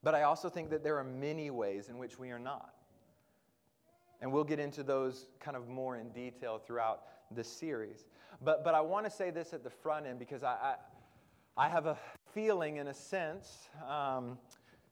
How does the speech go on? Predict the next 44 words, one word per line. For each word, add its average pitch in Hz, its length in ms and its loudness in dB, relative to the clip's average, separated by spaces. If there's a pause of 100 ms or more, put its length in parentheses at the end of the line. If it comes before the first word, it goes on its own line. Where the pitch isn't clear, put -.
(120)
you 147 80 -2
know, 143 80 4
as 139 80 2
the 139 80 6
Holy 170 240 4
Spirit's 165 320 2
been 151 100 -8
kind 151 140 -2
of 131 80 -6
pressing - 360 2
this 156 200 -6
on 147 200 4
me 143 100 -4
and 135 100 -4
working 151 320 0
through 143 240 4
it, 135 100 0
the 139 80 0
Holy 156 180 2
Spirit's 151 320 0
been 143 140 -8
kind 143 180 0
of 139 60 0 (400)
drawing 156 540 4
out 147 240 6
this 139 180 0
need 147 220 -4
to 139 80 -14
be 127 100 -6
gentle 156 380 -6
to - 20 -8
me 143 60 -6
because 143 140 -6
I 160 100 0
have 147 100 0
a 131 60 -2
sense 208 420 -4
that 165 180 2
this 151 160 4
series 151 680 0
might 139 320 0
seem 160 720 -2
very 131 260 0
condemning. 117 600 -6